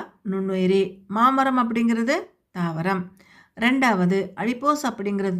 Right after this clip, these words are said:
திசு, கண் அப்படிங்கிறது உறுப்பு. மூன்றாவது செல் சுவர் அப்படிங்கிறது தாவரம்,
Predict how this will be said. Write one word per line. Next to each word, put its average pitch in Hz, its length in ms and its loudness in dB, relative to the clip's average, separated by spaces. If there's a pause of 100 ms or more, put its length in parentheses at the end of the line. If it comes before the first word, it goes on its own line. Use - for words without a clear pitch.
திசு, 185 600 -2
கண் 285 300 -4
அப்படிங்கிறது 247 560 0 (180)
உறுப்பு. 180 460 -2 (540)
மூன்றாவது 208 680 2 (360)
செல் 294 280 2
சுவர் 285 360 2
அப்படிங்கிறது 220 720 0
தாவரம், 185 460 -2